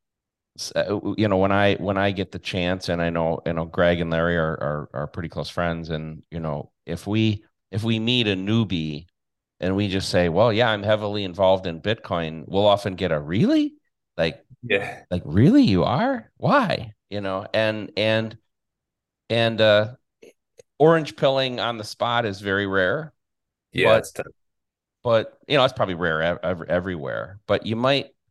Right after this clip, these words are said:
Speaker 1: you might just get 'em to say, "Hey, you know, i-, i-, if you get a peak of interest, you know,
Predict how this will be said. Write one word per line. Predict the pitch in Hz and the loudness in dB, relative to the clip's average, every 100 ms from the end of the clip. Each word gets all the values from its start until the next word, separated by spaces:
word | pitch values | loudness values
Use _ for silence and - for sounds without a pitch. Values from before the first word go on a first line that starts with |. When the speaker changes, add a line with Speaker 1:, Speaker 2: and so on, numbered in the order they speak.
| _ _ _ | _ _ _
Speaker 1:
you | 113 | -6
might | 113 139 143 | 0 2 0
just | 139 117 - | -2 -6 0
get | 117 | 2
'em | 113 110 | 2 -2
to | 98 | -6
say, | 98 101 | -4 -2
"Hey, | 135 120 | 0 -2
you | 104 90 | -4 -6
know, | 95 87 - - - _ _ _ - | -4 -6 -8 -18 -20 _ _ _ -14
i-, | 85 - - | -12 -12 -16
i-, | 85 - | -14 -10
if | 104 | -6
you | 107 | -6
get | 104 123 | 0 2
a | 104 | 2
peak | - 123 | 0 -2
of | 104 | -2
interest, | 104 107 92 82 | -2 -2 -4 -4
you | 95 | -4
know, | 90 87 | -2 -4